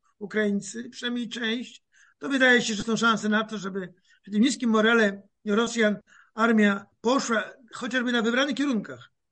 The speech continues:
w rozsypkę, bo to jest jak epidemia. Jeżeli się w jednym miejscu coś się takiego wydarzy, to to się rozszerzy jak epidemia rozleje i ta armia pójdzie w rozsypkę. Na to trzeba liczyć. Innej możliwości nie ma, bo jeżeli armia rosyjska będzie się broniła, tak jak się broniła na kierunku,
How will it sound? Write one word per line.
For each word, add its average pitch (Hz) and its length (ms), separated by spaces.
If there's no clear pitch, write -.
w 190 40
rozsypkę, 220 560
bo 208 160
to 262 60
jest 247 100
jak 240 160
epidemia. 226 760
Jeżeli 180 180
się 226 140
w 180 120
jednym 269 260
miejscu 254 760
coś 233 180
się 214 160
takiego 220 320
wydarzy, 214 520
to 220 120
to 220 120
się 240 160
rozszerzy 214 400
jak 208 160
epidemia 202 400
rozleje 175 540
i 226 80
ta 226 140
armia 208 200
pójdzie 202 200
w - 20
rozsypkę. 190 420
Na 190 120
to - 120
trzeba 190 200
liczyć. - 480
Innej 262 220
możliwości 214 520
nie 233 80
ma, 214 160
bo 202 100
jeżeli 185 200
armia 220 360
rosyjska 208 360
będzie 202 160
się 208 60
broniła, 214 560
tak 214 160
jak 240 120
się 214 100
broniła 220 320
na 208 100
kierunku, 214 640